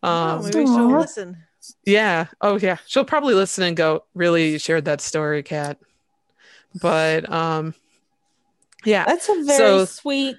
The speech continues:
Speaker 3: and touching story.
Speaker 2: Yeah, and
Speaker 1: Kind of a
Speaker 2: the
Speaker 1: comforting high school story for so many people who
Speaker 3: Yeah.
Speaker 1: lost high
Speaker 2: It
Speaker 1: school
Speaker 2: is.
Speaker 1: friends.
Speaker 2: It is. And so,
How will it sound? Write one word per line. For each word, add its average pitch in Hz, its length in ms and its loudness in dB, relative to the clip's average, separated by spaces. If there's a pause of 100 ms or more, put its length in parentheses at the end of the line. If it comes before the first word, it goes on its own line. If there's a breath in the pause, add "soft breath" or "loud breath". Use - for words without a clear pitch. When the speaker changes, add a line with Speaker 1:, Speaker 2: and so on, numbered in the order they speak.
Speaker 3:
and 240 200 -2
touching 240 480 -4
story. 151 600 -10 (480 soft breath)
Speaker 2:
Yeah, 233 440 2 (120)
and 190 540 2
Speaker 1:
Kind 453 220 -6
of - 20 -4
a 311 60 -2
Speaker 2:
the 214 160 2
Speaker 1:
comforting 285 360 -4
high 262 220 -4
school 208 300 -10
story 190 400 -10
for 185 160 -16
so 208 180 -14
many 202 200 -12
people 370 120 2
who 427 80 2
Speaker 3:
Yeah. 208 340 -2 (120)
Speaker 1:
lost 202 260 -12
high 202 160 -10
Speaker 2:
It 208 140 4
Speaker 1:
school - 80 2
Speaker 2:
is. 208 240 -6
Speaker 1:
friends. 170 200 -20 (520 soft breath)
Speaker 2:
It 208 100 4
is. 156 340 -2 (140)
And 175 640 0 (560 soft breath)
so, 185 680 2